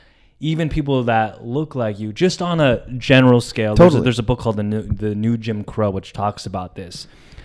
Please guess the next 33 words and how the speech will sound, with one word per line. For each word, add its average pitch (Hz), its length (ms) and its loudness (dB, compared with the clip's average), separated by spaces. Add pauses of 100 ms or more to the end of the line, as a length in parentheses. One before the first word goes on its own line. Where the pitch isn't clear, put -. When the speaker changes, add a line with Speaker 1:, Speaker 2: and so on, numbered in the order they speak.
(140)
Speaker 1:
where 135 100 0
basically 131 560 0
people 151 480 -6
of 123 140 -6
color 120 520 -6 (560)
will 131 120 -4
oftentimes, 127 500 -2
even 160 280 -4
in, 139 360 -6 (260)
even 156 240 0
who, 135 200 -6
they 127 180 4
commit, 131 320 -2
like, 110 160 -6
the 107 60 -10
same 131 500 -2
crimes 107 720 -2 (180)
as 107 320 -4
a - 60 -12
person 107 340 -4
that's 98 220 -8
not 113 260 0
of 104 140 -8
color, 87 440 -14 (640)
they 127 540 0 (580)
get 107 480 -2 (300)
sentencing, 123 800 -4 (440)
same 165 280 0
crime, 143 340 4
Speaker 2:
Way 127 120 10
Speaker 1:
same 107 100 6
Speaker 2:
harsher. 147 180 4
Speaker 1:
everything, 135 420 -2